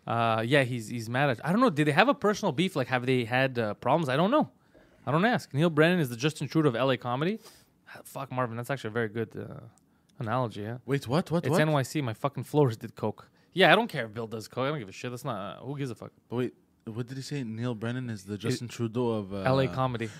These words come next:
Speaker 2: Bro, how,
Speaker 1: That's
Speaker 2: but
Speaker 1: great.
Speaker 2: wait, you know what we gotta talk about, about Justin
Speaker 1: We'll
Speaker 2: Trudeau,
Speaker 1: say it in
Speaker 2: bro?
Speaker 1: a second. We'll,
Speaker 2: Okay,
Speaker 1: the
Speaker 2: okay.
Speaker 1: water box thing?
Speaker 2: Yeah,
Speaker 1: Yeah,
Speaker 2: bro.
Speaker 1: we'll talk about it.
Speaker 2: Dying.
Speaker 1: We'll talk
Speaker 2: I
Speaker 1: about
Speaker 2: was
Speaker 1: it.
Speaker 2: watching that and I was dying.
Speaker 1: He's so stupid. I'll play the audio if it is. I'll find it. I'll play it.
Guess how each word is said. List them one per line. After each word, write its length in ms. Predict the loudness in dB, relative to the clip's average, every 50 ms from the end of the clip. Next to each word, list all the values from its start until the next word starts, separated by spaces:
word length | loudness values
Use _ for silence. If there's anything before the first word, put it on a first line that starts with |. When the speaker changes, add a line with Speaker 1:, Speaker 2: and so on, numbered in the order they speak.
| -20 -6 2
Speaker 2:
Bro, 400 | 8 10 12 12 12 12 12 12
how, 120 | 10 8
Speaker 1:
That's 120 | 6 8 10
Speaker 2:
but 80 | 10
Speaker 1:
great. 120 | 12 12 12
Speaker 2:
wait, 160 | 12 10 8
you 80 | 6 6
know 100 | 8 8
what 80 | 8
we 60 | 8 8
gotta 180 | 8 8 8
talk 180 | 10 8 6 8
about, 220 | 8 10 10 10
about 340 | 10 8 8 8 8 8 8
Justin 260 | 6 2 0 0 2
Speaker 1:
We'll 100 | 4 4 6
Speaker 2:
Trudeau, 200 | 8 10 12 12
Speaker 1:
say 80 | 12
it 40 | 12
in 40 | 10
Speaker 2:
bro? 60 | 8 6
Speaker 1:
a 40 | 4
second. 360 | 4 4 4 2 0 -6 -2
We'll, 140 | 2 4 4
Speaker 2:
Okay, 100 | 6 8 8
Speaker 1:
the 180 | 10 10 10
Speaker 2:
okay. 100 | 8 8
Speaker 1:
water 240 | 10 10 10 10 10
box 280 | 8 8 6 6 4 0
thing? 140 | 0 2 2
Speaker 2:
Yeah, 420 | 4 6 8 10 12 12 12 12
Speaker 1:
Yeah, 20 | 10
Speaker 2:
bro. 320 | 8 6 6 6 6 6 4
Speaker 1:
we'll 80 | 4 2
talk 200 | 0 0 0 0
about 180 | -2 -4 -4 -4
it. 260 | -6 -8 -8 0 6 10
Speaker 2:
Dying. 580 | 10 12 12 12 12 10 8 6 0 -4 -10 -8
Speaker 1:
We'll 80 | -6 -4
talk 140 | -2 0
Speaker 2:
I 20 | 2
Speaker 1:
about 140 | 4 6 6
Speaker 2:
was 160 | 6 6 6
Speaker 1:
it. 20 | 6
Speaker 2:
watching 400 | 6 6 4 2 -2 -2 2 6
that 180 | 8 8 8 8
and 80 | 6
I 40 | 4
was 180 | 4 2 -2 -4 -12 -6 0
dying. 360 | 2 2 2 2 0 -2 -4
Speaker 1:
He's 140 | -4 -4 -4
so 80 | -4 -4
stupid. 280 | -4 -4 -4 0 2 4
I'll 160 | 4 4 4
play 180 | 4 4 4 6
the 100 | 6 6
audio 240 | 6 6 4 4 2
if 100 | 0 -2
it 60 | -2
is. 80 | -2 -2
I'll 80 | -2 -2
find 240 | -2 -4 -4 -2 -2
it. 40 | -4
I'll 120 | -4 -4
play 160 | -6 -6 -6
it. 60 | -6